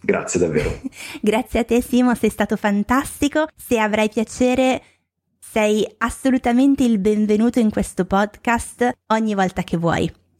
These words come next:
Speaker 2: Quindi ti ringrazio ancora e ti auguro probabilmente buonanotte.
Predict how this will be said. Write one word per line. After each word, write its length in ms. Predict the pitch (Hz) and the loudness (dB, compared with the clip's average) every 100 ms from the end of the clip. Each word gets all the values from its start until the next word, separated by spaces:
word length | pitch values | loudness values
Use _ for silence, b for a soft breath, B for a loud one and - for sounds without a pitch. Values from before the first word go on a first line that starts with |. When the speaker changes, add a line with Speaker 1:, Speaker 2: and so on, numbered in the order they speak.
| - - - | -20 -20 -2
Speaker 2:
Quindi 520 | 214 196 196 190 185 | 0 2 2 0 0
ti 120 | - | -2
ringrazio 460 | 202 208 214 208 226 | 0 0 -2 -2 -2
ancora 360 | 240 349 370 381 _ _ | 2 2 0 -4 _ _
e 500 | - 208 196 190 196 196 | 0 2 4 2 0 -2
ti 140 | 226 | 0
auguro 580 | 202 208 202 220 208 208 | 2 2 2 2 2 -2
probabilmente 760 | - 214 202 202 214 226 247 208 | -2 0 0 0 0 2 2 2
buonanotte. 840 | 190 185 190 190 - - 208 226 | 0 0 0 -2 -4 -2 -2 -2